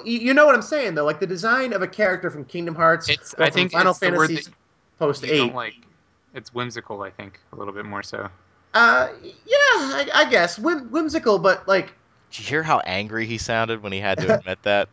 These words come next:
Speaker 3: Did
Speaker 1: It's,
Speaker 3: you hear
Speaker 1: it's,
Speaker 3: that?
Speaker 1: it's, it's practical. Like, look at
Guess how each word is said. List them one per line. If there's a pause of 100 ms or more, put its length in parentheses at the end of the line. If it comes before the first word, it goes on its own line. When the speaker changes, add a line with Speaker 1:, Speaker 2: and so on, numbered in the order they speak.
(240)
Speaker 3:
Did
Speaker 1:
It's,
Speaker 3:
you
hear
Speaker 1:
it's,
Speaker 3:
that?
Speaker 1:
it's,
it's
practical.
Like,
look
at